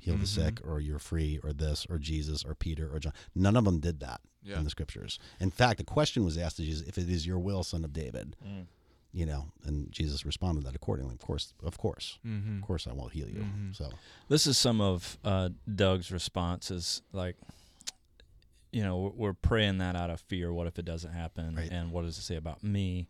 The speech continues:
Speaker 1: Right.
Speaker 3: But Jesus never intended us to wrestle with the question of whether healing is God's will or not. He viewed the advance of the kingdom of God through a different lens. Did Jesus heal everyone in the first century Palestine? No.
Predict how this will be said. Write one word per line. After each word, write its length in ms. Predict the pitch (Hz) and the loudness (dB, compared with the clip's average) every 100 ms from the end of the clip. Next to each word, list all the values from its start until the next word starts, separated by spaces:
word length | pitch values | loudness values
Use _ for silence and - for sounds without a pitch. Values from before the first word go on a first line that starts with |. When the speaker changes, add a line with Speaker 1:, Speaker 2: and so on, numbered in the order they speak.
| - | -6
Speaker 1:
Right. 160 | 87 78 - - - - - - | -6 -6 -8 -20 -20 -20 -20 2
Speaker 3:
But 160 | 113 98 | 4 6
Jesus 320 | 113 107 101 | 4 4 4
never 280 | 110 104 95 | 2 4 2
intended 480 | 90 - 120 104 92 | 2 2 4 6 4
us 140 | 92 | 2
to 100 | - | 2
wrestle 320 | 90 95 - 92 | 2 2 2 0
with 120 | 85 | -2
the 60 | |
question 380 | 87 98 87 - | -2 0 0 -2
of 100 | 82 82 | -4 -2
whether 500 | 90 87 90 87 - - - | -2 0 0 -2 -4 -12 -20
healing 420 | - 107 95 87 | -4 0 0 0
is 160 | 82 - | -2 -2
God's 300 | 92 85 82 | -2 -2 -2
will 220 | 92 92 | 0 0
or 100 | 80 | -2
not. 220 | 78 71 - - - - - | -6 -10 -14 -20 -20 -20 -8
He 120 | 101 104 | -2 0
viewed 280 | 104 101 | 2 0
the 120 | 92 90 | 0 -2
advance 500 | 80 87 95 92 - | -2 -2 -2 -2 -4
of 60 | 82 | -8
the 60 | |
kingdom 380 | - 98 92 82 | -6 -4 -4 -4
of 120 | 80 | -6
God 300 | - 90 82 | -4 -4 -4
through 160 | - 87 | -4 -4
a 40 | |
different 400 | 82 87 - 76 | -4 -6 -8 -8
lens. 320 | 85 80 73 - | -8 -8 -8 -8
Did 160 | 87 | -8
Jesus 360 | 82 92 90 85 | -6 -6 -6 -2
heal 220 | 107 104 | 2 4
everyone 360 | 101 110 107 107 | 4 2 2 2
in 80 | 104 | 0
the 40 | |
first 280 | - 107 - | 0 0 0
century 360 | 113 110 123 | -2 -2 -4
Palestine? 680 | 110 110 120 120 135 127 120 - | -2 -2 -2 -4 -4 -6 -6 -4
No. 300 | 101 87 - | -2 0 -2